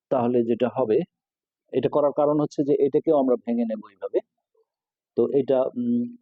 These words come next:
ফিফটিন যদি আনি, তাহলে এক দিয়ে গুণ করতে হচ্ছে, তাহলে এক পাই। হ্যাঁ, তো এক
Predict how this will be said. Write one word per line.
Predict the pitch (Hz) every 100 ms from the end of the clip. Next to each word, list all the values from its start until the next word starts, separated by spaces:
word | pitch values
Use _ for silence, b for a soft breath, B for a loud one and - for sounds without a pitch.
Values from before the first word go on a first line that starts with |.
| _
ফিফটিন | 160 - 156 131 131 123
যদি | 127 120
আনি, | 120 117 170
তাহলে | 117 113 113 - _ _ _
এক | 151 127
দিয়ে | 120 120
গুণ | 113
করতে | 110 110 -
হচ্ছে, | 113 117 190
তাহলে | - 113 107
এক | 131 - -
পাই। | 73 - _ _ _ _ _ _ _ _ _ _ _ _ _ _ _ _ -
হ্যাঁ, | 151 - _ _ _ _
তো | 107 110
এক | - 127